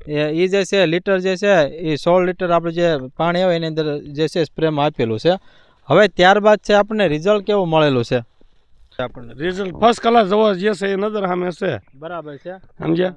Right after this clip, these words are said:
Speaker 1: અ, ફ્રૂટ કેવી છે? ફ્લાવરિંગ કેવું એવું છે?
Speaker 2: ખૂબ, ખૂબ.
Speaker 1: સારું છે ને?
Speaker 2: સારું જ છે.
Speaker 1: ખેડૂત મિત્રો, આપ કેમેરામાં પણ જોઈ શકો એટલી જે છે પુષ્કળ પ્રમાણમાં જે છે ફ્લાવરિંગ લાગ્યું છે. સાથે ખરવાનું પ્રમાણ કેવું રહેશે?
Speaker 2: હજી તો નથી,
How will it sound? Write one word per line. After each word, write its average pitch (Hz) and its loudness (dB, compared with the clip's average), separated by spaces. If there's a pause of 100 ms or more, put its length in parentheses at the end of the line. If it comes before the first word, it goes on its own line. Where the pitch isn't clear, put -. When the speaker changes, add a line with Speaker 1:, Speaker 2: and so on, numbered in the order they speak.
(160)
Speaker 1:
અ, 131 -18
ફ્રૂટ 208 -6
કેવી 214 4
છે? 214 4
ફ્લાવરિંગ 190 4
કેવું 196 4
એવું 180 4
છે? 175 -8
Speaker 2:
ખૂબ, 247 -6
ખૂબ. 220 2 (520)
Speaker 1:
સારું 202 -12
છે 233 -16
ને? 214 -12 (140)
Speaker 2:
સારું 202 2
જ - -8
છે. 143 -2 (380)
Speaker 1:
ખેડૂત 220 -18
મિત્રો, 226 -10
આપ 214 -2
કેમેરામાં 214 4
પણ 208 0
જોઈ 202 2
શકો 208 2
એટલી 202 4
જે 202 2
છે 202 2
પુષ્કળ 180 0
પ્રમાણમાં 196 0
જે 190 0
છે 202 0
ફ્લાવરિંગ 175 2
લાગ્યું 139 0
છે. 202 2 (320)
સાથે 196 4
ખરવાનું 214 4
પ્રમાણ 220 4
કેવું 208 6
રહેશે? 143 2 (380)
Speaker 2:
હજી 170 2
તો 220 4
નથી, 180 2